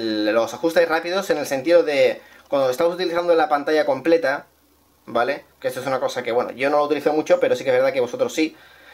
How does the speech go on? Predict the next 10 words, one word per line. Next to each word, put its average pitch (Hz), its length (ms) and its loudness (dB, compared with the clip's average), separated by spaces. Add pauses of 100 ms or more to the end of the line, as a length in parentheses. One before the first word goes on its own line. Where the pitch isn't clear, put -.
(180)
Cuando 294 220 0
vais 247 160 2
a - 20 -4
pantalla 185 320 0
completa, 160 500 0 (520)
tenéis 175 600 0
los, 147 1160 0
los 156 180 -2
ajustes 190 560 -2
rápidos, 180 760 -2